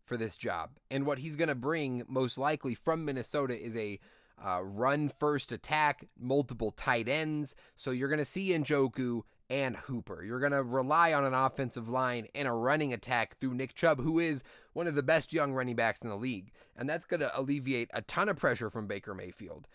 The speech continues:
And it's gonna allow him to get it, come into his own and really s-, succeed, uh, behind, uh, a solid offensive line and a solid running attack. So, uh, couple that with, with improvement on the defensive side, where they have a ton of talent, but a lot of young players too, who will continue to grow.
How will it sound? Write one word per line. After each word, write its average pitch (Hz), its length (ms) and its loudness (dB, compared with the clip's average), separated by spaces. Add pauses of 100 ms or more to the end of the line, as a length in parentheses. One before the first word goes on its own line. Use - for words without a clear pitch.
(160)
And 131 120 -4
it's 123 100 -4
gonna 135 180 2
allow 156 340 0
him 151 500 -2
to 127 440 2 (480)
get 156 160 2
it, 147 160 -4
come 170 180 0
into 165 300 0
his 123 160 4
own 143 340 4
and 117 260 -6
really 151 300 4
s-, - 200 -4 (320)
succeed, 139 800 -4 (360)
uh, 123 180 2
behind, 127 760 0 (120)
uh, 113 200 0
a 120 60 -4
solid 143 380 6
offensive 131 460 2
line 175 260 2
and 139 140 0
a 123 40 -2
solid 147 320 2
running 156 320 0
attack. 101 380 -6
So, 113 320 0 (420)
uh, 113 340 0
couple 175 280 0
that 170 220 4
with, 151 300 0 (100)
with 135 200 -2
improvement 151 760 0
on 135 160 2
the 107 100 -2
defensive 143 600 -2
side, 156 320 2
where 123 160 0
they 120 140 0
have 143 200 2
a 117 80 -2
ton - 260 -2
of 147 140 -2
talent, 143 420 0
but 117 100 -4
a 117 40 -4
lot 156 200 0
of 175 60 -2
young 147 320 0
players 127 380 -2
too, - 240 -6
who 156 80 -2
will 127 180 -2
continue 180 460 -6
to 131 100 -2
grow. 101 440 -2